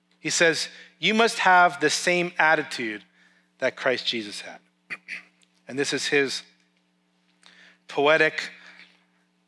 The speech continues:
recording of the theological understanding of Christmas. "Though he was God," verse six,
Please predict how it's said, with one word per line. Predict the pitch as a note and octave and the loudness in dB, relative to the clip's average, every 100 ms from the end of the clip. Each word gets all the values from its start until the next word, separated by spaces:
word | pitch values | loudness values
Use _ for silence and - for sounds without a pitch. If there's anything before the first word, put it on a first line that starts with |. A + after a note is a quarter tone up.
| _ _ | _ _
recording | C3+ - - F3 F3 C#3 A2 A2 A2+ - | -12 -10 -2 4 4 4 -2 -12 -18 -14
of | A#2 | -10
the | A#2+ | -10
theological | - E3 D3 D3 C3+ - | -4 0 4 4 2 -4
understanding | D3 C3+ - C3 A#2 | -4 -4 -4 -4 -6
of | G#2+ | -10
Christmas. | - A2+ - F2 - - _ _ _ _ _ _ _ | -12 -12 -14 -18 -18 -18 _ _ _ _ _ _ _
"Though | - F3+ G#3+ | 2 6 6
he | G#3 G#3+ | 4 4
was | G3 D#3+ | 2 4
God," | E3+ D#3+ C#3+ | 4 6 6
verse | B2 B2 | 2 -2
six, | - A#2+ A2+ - - | -4 -6 -8 -10 -12